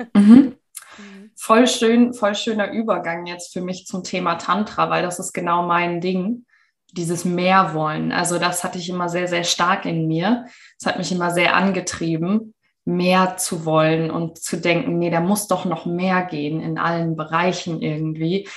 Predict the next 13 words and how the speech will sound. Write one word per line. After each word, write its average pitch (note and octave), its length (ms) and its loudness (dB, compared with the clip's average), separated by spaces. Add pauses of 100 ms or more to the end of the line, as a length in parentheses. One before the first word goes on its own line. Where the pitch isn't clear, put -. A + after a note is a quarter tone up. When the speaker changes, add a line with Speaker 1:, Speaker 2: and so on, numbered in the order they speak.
(220)
Speaker 1:
Und F3 160 -2
ich D#3+ 120 -6
möchte E3 340 -4
glücklich F3+ 580 2
sein. D#3 280 -2
Ich - 120 -10
möchte F#3 320 -6
nicht F3 300 -6
Speaker 2:
Mhm. F#3+ 380 -20 (800)
Speaker 1:
so F#3+ 440 2
funktionieren, A3 1040 8
sondern F#3+ 640 2
ich, - 240 -14